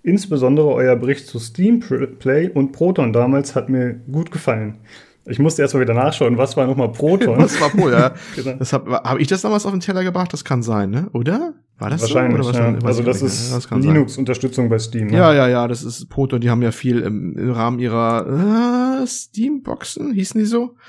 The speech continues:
Speaker 2: Haben die ja viel für den Unterbau gemacht und haben, äh, auf die ganze, die ganze, die ganze Wine-Geschichte und win-api-Geschichte, was immer das ist,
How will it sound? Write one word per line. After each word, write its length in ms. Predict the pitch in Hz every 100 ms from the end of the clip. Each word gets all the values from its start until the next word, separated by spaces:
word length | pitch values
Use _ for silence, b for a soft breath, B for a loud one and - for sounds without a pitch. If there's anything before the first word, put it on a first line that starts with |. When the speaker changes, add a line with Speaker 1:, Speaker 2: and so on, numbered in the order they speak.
| B B B B _
Speaker 2:
Haben 160 | 143
die 60 | 143
ja 100 | 135
viel 240 | 139 170
für 80 | 147
den 60 | 143
Unterbau 340 | 147 143 120
gemacht 460 | 117 113 120 123 -
und 120 | 113
haben, 580 | 117 120 117 95 - -
äh, 1000 | 73 - 92 104 104 101 113 76 - -
auf 80 | 107
die 80 | 120
ganze, 480 | 120 - 107 101
die 100 | 110
ganze, 320 | 120 113 113 110
die 120 | 110
ganze 440 | 117 127 113 110
Wine-Geschichte 800 | 107 113 139 147 135 143 135 120
und 380 | 120 113 - 110
win-api-Geschichte, 800 | 117 95 107 127 120 127 120 107
was 120 | 113
immer 280 | 104 127 131
das 100 | 110
ist, 220 | 135 -